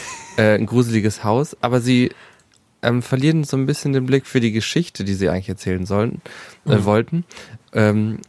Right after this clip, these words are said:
Speaker 1: und ich finde nämlich gerade das, was du sagst, ne, diese, diese Geschichte um die Trauer und, und, und so,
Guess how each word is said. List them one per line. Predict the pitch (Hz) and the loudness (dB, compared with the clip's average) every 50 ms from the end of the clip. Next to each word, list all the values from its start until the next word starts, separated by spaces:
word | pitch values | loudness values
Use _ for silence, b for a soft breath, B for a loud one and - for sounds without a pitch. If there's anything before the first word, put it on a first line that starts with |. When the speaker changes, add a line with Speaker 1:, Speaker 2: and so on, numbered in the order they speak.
| _ - - _ _ _ _ _ _ _ _ | _ -20 -20 _ _ _ _ _ _ _ _
Speaker 1:
und | - 117 113 | 0 0 0
ich | 110 - | 0 0
finde | - - 131 131 127 | 0 2 4 4 4
nämlich | 123 123 120 117 - | 4 2 0 0 0
gerade | 120 117 117 117 | 0 0 2 2
das, | 110 120 120 | 0 0 0
was | 120 117 - | 0 -2 -2
du | - | -2
sagst, | 110 113 123 120 - - - - - - - - - - - | 0 2 2 0 0 -6 -16 -14 -14 -10 -10 -10 -10 -8 -2
ne, | 113 113 117 | 0 2 2
diese, | 117 110 104 110 113 104 - 101 | 2 0 -4 -4 -6 -6 -6 -6
diese | - 113 107 104 104 98 113 | -6 -4 -2 0 0 0 0
Geschichte | - 110 - - 127 120 - 120 | -2 -4 -4 -4 -4 -2 0 -2
um | 104 | 0
die | 101 104 - | 0 -2 -4
Trauer | - - - 107 107 110 113 113 110 107 107 104 - | -6 -4 0 2 4 4 4 4 4 4 4 4 2
und, | 101 101 92 | 0 -2 -2
und, | 95 95 98 - | -2 -4 -4 -4
und | - 98 101 - | -4 -6 -4 -4
so, | - 113 131 | -4 -4 -4